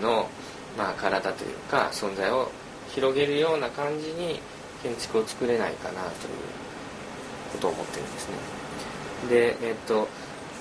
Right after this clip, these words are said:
まあ、近代建築っていうのは、その、ある領域を囲い取るっていう考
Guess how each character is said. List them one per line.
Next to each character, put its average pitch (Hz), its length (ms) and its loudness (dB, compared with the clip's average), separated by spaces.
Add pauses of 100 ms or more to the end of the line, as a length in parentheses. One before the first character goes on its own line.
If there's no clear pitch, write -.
(340)
ま 151 80 4
あ、 - 20 4
近 180 140 -2
代 185 140 6
建 190 180 4
築 - 140 -2
っ - 40 -12
て - 120 0
い - 20 4
う 107 40 6
の 101 60 8
は、 95 100 2
そ 101 120 -4
の、 95 100 0
あ 123 100 8
る 110 120 4
領 113 200 6
域 110 200 0
を 104 40 4
囲 120 360 2
い - 20 -2
取 117 160 6
る 92 60 -4
っ - 20 -6
て - 200 -12
い - 40 -6
う - 80 -6
考 - 140 -8